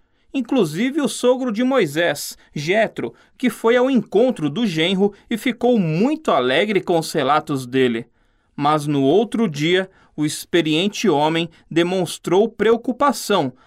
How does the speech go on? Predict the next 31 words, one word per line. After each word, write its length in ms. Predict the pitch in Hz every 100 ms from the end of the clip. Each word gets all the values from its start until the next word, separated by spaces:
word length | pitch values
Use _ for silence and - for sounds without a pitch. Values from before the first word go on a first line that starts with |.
| _
ao 140 | - 143
saber 380 | - 160 190 196
que 120 | 233
o 120 | 180
líder 500 | 156 220 269 202 151
dos 260 | 139 156 156
israelitas 1000 | 139 - 175 233 185 180 208 202 - - _ 226
estava 520 | - - 185 196 202
com 200 | 208 208
trabalho 680 | 208 208 143 135 165 185 175
demais. 720 | 160 147 120 104 - - - _ _ _ _ -
Êxodo 460 | 185 233 196 196 202
dezoito, 800 | 170 170 135 156 190 165 156 127 - _
entre 260 | 160 156 180
os 140 | 151
versos 460 | 143 165 165 180 -
treze 460 | - 170 190 190 226
e 40 |
quatorze, 720 | 226 233 - 175 202 190 214 - _
relata 600 | - 247 190 123 - 131
que 200 | - 160
Moisés 840 | 143 175 208 170 139 175 240 247
assumiu 480 | 254 - 208 170 156
seu 240 | 156 247 254
posto 600 | - 175 208 - 233 220 - -
para 220 | 208 247
julgar 400 | 233 190 175 226
as 260 | 247 - -
causas 520 | - 254 269 247 226
do 160 | 208 208
povo. 600 | 175 160 139 123 98